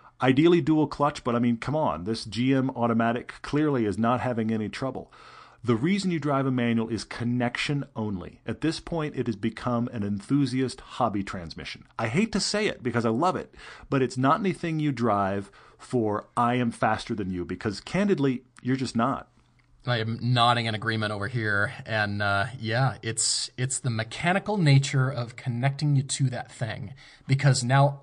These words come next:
Speaker 2: everything is moving. All your limbs are moving. You're, you know, shifting
Speaker 1: Mm-hmm.
Speaker 2: with one
Speaker 1: Mm-hmm.
Speaker 2: hand, steering with another, and both feet are going. There's no time to do anything else.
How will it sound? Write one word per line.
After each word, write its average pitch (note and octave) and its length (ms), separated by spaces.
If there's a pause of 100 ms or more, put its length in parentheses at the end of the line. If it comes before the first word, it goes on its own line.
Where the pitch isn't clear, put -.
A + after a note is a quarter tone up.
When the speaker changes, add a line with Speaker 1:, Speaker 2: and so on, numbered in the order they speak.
(120)
Speaker 2:
everything D3 600
is C3+ 120
moving. C3 380 (340)
All F3+ 300
your D#3 160
limbs C#3+ 260
are C3 60
moving. B2 400
You're, A2 180 (420)
you A2 140
know, C3+ 80
shifting C3 360
Speaker 1:
Mm-hmm. B2+ 80
Speaker 2:
with B2 120
one E3 140
Speaker 1:
Mm-hmm. D#3+ 100
Speaker 2:
hand, D#3+ 220
steering B2+ 320
with A2+ 120
another, C3+ 340
and G#2+ 300
both C3+ 240
feet D3+ 200
are C#3+ 40
going. B2+ 520 (640)
There's A#3+ 280
no A#3 160
time F3 600
to D#3+ 100
do D3+ 200
anything D3+ 400
else. C3+ 440